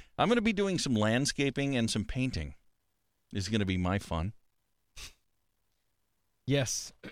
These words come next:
Speaker 1: <clears throat> I still get to announce, uh, a tractor pull coming
Speaker 2: Ooh.
Speaker 1: up, and,
Speaker 2: When's
Speaker 1: uh,
Speaker 2: that?
Speaker 1: um,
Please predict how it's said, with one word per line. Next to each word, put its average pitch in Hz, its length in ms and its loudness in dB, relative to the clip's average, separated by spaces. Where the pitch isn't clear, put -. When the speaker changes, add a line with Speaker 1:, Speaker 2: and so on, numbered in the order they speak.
Speaker 1:
<clears throat> 127 280 -12
I 127 80 2
still 196 220 2
get 175 200 0
to 165 140 2
announce, 127 400 2
uh, 107 280 4
a 90 100 2
tractor - 720 -2
pull 123 400 2
coming 120 380 4
Speaker 2:
Ooh. 117 60 2
Speaker 1:
up, 135 160 2
and, 95 380 2
Speaker 2:
When's 92 180 4
Speaker 1:
uh, 90 100 4
Speaker 2:
that? - 80 -2
Speaker 1:
um, 95 1000 2